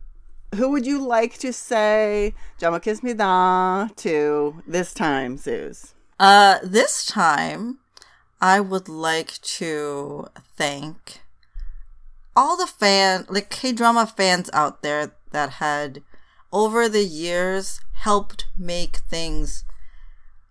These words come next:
Speaker 2: accessible
Speaker 1: Mm.
Speaker 2: and easier to find,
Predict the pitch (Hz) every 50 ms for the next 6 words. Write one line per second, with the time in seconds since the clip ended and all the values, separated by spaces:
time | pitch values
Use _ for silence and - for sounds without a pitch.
0 | - - - - - - - - - - 160 160 - - 226 214 196 226 233 240
1 | 254 277 285 302 339 - 196 220 226 214 202 - 156 139 131 - 131 127 131 -
2 | _ _ _ - - - - - _ _ _ _ _ - 170 156 156 139 139 139
3 | 143 143 143 - - 110 - - - 156 160 180 208 247 285 302 339 294 269 247
4 | 202